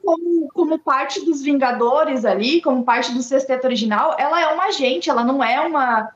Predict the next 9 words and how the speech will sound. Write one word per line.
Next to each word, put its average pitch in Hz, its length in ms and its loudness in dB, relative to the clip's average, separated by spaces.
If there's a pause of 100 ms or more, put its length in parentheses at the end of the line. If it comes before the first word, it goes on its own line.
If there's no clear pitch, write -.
(220)
uma 247 140 0
super 262 760 -2 (160)
heroína, 214 640 2
né? 202 500 0
Ela 220 680 2
se - 200 -6
torna 262 280 0
uma 294 120 0
heroína 302 460 0